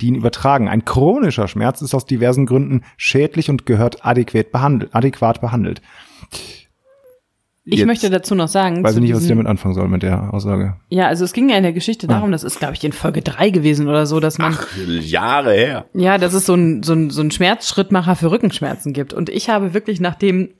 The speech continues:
Speaker 2: du das erzählt hast, Mops, habe ich, äh, mit dem Erfinder dieses, ähm, Schrittmachers gesprochen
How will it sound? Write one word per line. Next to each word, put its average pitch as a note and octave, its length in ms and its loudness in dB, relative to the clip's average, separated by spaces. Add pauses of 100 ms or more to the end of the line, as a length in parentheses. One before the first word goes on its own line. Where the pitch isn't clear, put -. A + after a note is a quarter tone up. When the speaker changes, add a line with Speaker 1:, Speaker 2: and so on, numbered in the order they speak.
(140)
Speaker 2:
du E3+ 160 0
das G#3+ 140 2
erzählt D4+ 420 0
hast, D#3 240 2
Mops, E3 380 -2 (320)
habe G#3 260 2
ich, - 380 -2
äh, F3 160 0
mit F3 240 2
dem F#3+ 100 2
Erfinder A#3+ 460 2
dieses, E3 480 0
ähm, D#3+ 400 -4
Schrittmachers F3 580 0
gesprochen - 600 -2